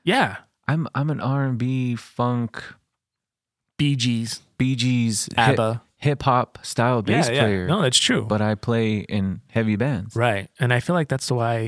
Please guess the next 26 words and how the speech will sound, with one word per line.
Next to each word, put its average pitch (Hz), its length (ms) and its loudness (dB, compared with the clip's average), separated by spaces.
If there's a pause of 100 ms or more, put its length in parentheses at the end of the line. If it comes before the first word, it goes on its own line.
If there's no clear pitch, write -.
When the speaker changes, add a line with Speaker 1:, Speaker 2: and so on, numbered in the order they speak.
Speaker 1:
it 113 180 -2
works. - 640 -6
Speaker 2:
Yeah. 131 200 -8 (240)
Speaker 1:
You 123 100 -2
know, 113 180 2
so 127 220 2
that's 139 220 0
what 147 80 6
I 123 40 4
was 117 120 0
kinda 110 220 -2
getting 104 280 -2
at 104 180 -6
was, 104 300 -4
like, 101 220 -4 (240)
I 113 100 0
think 117 300 -4
that, 107 300 -2
that, 104 380 -2
that, 113 300 2
um, 101 380 -2 (2500)
that 123 460 0 (1080)
just - 320 2 (240)
kind 147 300 2
of 123 340 -2 (120)
m-, 151 100 -2